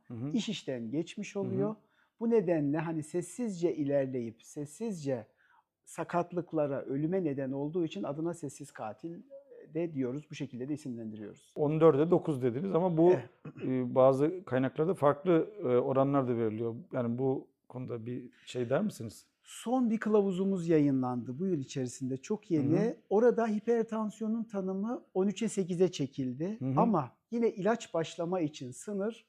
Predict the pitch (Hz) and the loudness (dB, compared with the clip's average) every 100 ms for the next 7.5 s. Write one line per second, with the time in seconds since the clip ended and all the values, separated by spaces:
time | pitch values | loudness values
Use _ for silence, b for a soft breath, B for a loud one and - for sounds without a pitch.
0 | _ 185 190 160 147 143 175 208 - 165 | _ 0 2 2 0 0 -2 -4 -4 -6
1 | 160 156 147 117 120 120 180 220 b b | -4 -2 -2 -4 -8 -8 -8 -8 b b
2 | b _ 214 254 220 190 226 196 240 233 | b _ -4 -2 -2 -4 -6 -4 -4 -2
3 | - 160 143 147 147 220 208 170 - 208 | 0 2 2 2 0 -2 -2 -2 -4 -10
4 | - - 135 156 156 180 202 131 180 165 | -4 0 2 2 2 4 4 4 4 6
5 | 165 160 147 180 156 151 - - 160 151 | 8 8 6 4 4 4 -2 -4 4 6
6 | 156 147 143 139 139 - 214 180 123 92 | 6 6 6 6 2 2 -2 -2 -4 -6
7 | _ - 208 190 | _ 2 4 6